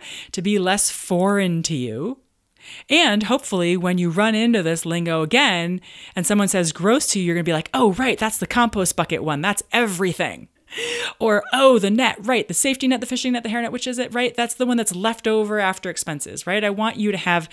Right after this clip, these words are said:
not a mnemonic or demonic or whatever device, but some kind of imagery that you can use to help you remember what these terms mean, so that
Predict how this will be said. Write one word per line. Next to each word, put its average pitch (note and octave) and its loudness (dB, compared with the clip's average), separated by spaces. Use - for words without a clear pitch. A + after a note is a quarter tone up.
not F#3+ 2
a C4 6
mnemonic A3+ 6
or F#3+ 0
demonic F#3+ 0
or F3 0
whatever G3+ 0
device, D#3+ -2
but - -6
some A3 0
kind G#3+ 0
of F#3 0
imagery F3 0
that D3+ -2
you F#3 2
can G3 -2
use D#3+ -2
to - -6
help F3 -2
you E3+ -2
remember D3 -4
what C#3 -6
these C3+ -8
terms B2+ -8
mean, - -14
so D#4 2
that F#2 -4